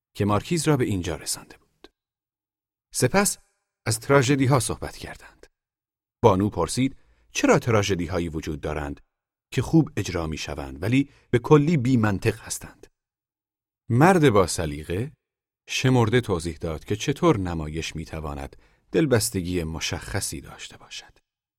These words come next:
و از دیگر جهات نیز کمی با ارزش باشد و به اجمال نشان داد که کافی نیست گره داستانی ایجاد کنیم. درست مثل آنچه اغلب در داستان می‌بینیم و اینکه هرگز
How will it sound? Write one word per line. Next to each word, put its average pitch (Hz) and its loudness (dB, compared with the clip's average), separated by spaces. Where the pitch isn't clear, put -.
و 92 2
از 87 0
دیگر 95 2
جهات 90 -4
نیز 87 -6
کمی 160 4
با 107 0
ارزش 87 -6
باشد - -20
و 92 0
به 85 2
اجمال 123 4
نشان 113 2
داد 87 -2
که 117 -2
کافی 117 0
نیست 135 0
گره 87 2
داستانی 78 -6
ایجاد 67 -14
کنیم. - -20
درست 135 -4
مثل 175 0
آنچه 107 0
اغلب 90 -4
در 87 -4
داستان 82 -6
می‌بینیم 73 -8
و 135 2
اینکه 107 2
هرگز 90 0